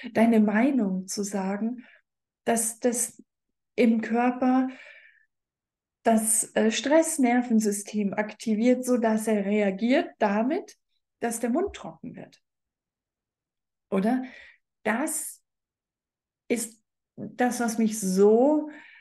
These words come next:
fasziniert hat, wie ich da eingestiegen bin in dieses Thema, dass es tiefen Frieden mit dem Körper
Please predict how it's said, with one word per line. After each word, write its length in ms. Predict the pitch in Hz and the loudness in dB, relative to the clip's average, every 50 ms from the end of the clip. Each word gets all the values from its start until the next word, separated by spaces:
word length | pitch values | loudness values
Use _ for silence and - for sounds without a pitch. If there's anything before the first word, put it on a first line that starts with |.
| _ _ _ | _ _ _
fasziniert 880 | - - 247 247 226 - - - - 247 240 220 214 220 226 226 226 226 | -4 0 2 2 2 0 -2 -2 0 2 6 6 8 8 6 4 2 0
hat, 180 | 233 226 202 | -2 -2 -2
wie 140 | 214 220 214 | 0 0 -2
ich 120 | 214 214 - | -2 -2 -4
da 140 | - 196 | -6 -6
eingestiegen 760 | - - 214 233 247 233 240 214 - - - 208 196 202 190 | -4 -4 -4 -2 -2 -4 -4 -6 -6 -6 -6 -6 -4 -4 -4
bin 180 | 185 190 185 185 | -4 -4 -6 -4
in 160 | - 202 190 | -4 -4 -4
dieses 360 | 190 190 185 185 180 185 - | -4 -4 -6 -8 -10 -10 -12
Thema, 600 | - - 208 208 214 208 202 190 180 170 170 - _ _ _ _ _ | -10 -8 -6 -4 -2 -2 -2 -4 -4 -8 -12 -16 _ _ _ _ _
dass 280 | 208 - 208 202 - | -4 -2 -2 -2 -2
es 240 | 202 202 202 - - - - - - - _ _ _ _ _ | -2 -4 -4 -8 -12 -14 -20 -20 -20 -20 _ _ _ _ _
tiefen 600 | - - - 254 262 285 311 320 - - 294 277 | -10 0 4 6 8 8 6 4 4 0 0 0
Frieden 640 | 254 262 - - - 202 214 233 254 262 254 240 220 | 0 0 -4 -4 -2 0 2 2 2 2 2 2 4
mit 180 | 214 214 214 214 | 2 2 2 0
dem 180 | 202 190 185 | -2 -2 -2
Körper 680 | 185 - 208 220 240 262 262 - 254 247 254 262 262 - | -4 -4 -2 -2 -2 -2 -2 -4 -4 -2 -2 -2 -4 -8